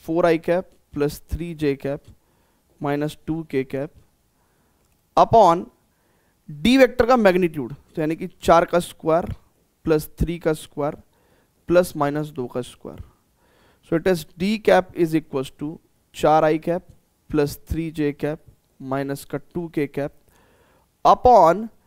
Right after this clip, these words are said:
चार का स्क्वायर will be what? सिक्सटीन, तीन का स्क्वायर नाइन प्लस माइनस दो का स्क्वायर चार। So D cap will be equals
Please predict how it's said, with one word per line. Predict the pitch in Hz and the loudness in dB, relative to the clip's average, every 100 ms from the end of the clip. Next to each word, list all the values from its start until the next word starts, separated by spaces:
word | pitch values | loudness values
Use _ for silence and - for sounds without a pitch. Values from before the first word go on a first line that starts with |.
| _ _ _ _ - | _ _ _ _ 2
चार | 190 202 | 4 4
का | 220 214 | 4 0
स्क्वायर | - 208 214 | 0 2 2
will | 202 185 | 2 -2
be | 208 | -2
what? | 196 214 - | -2 -4 -6
सिक्सटीन, | - - 160 - - 175 208 | -14 -14 -14 -12 -10 -10 -10
तीन | - 165 170 | -8 -8 -2
का | 165 | -2
स्क्वायर | - - 156 | -2 -4 -4
नाइन | 151 123 143 175 - | -4 -6 -8 -10 -8
प्लस | 156 151 139 | -6 -6 -4
माइनस | 143 160 160 | -4 -4 -6
दो | 156 | -8
का | 143 | -6
स्क्वायर | 143 - 147 - - | -10 -10 -12 -12 -16
चार। | - 120 - - _ _ _ _ _ _ | -14 -14 -14 -16 _ _ _ _ _ _
So | - 165 156 | -4 -2 0
D | 240 262 226 | -2 4 6
cap | 208 208 - 160 | 6 4 -4 0
will | 185 180 175 | 0 0 -2
be | 208 214 _ 175 180 | -4 -6 _ -10 -10
equals | - 196 196 | -4 0 0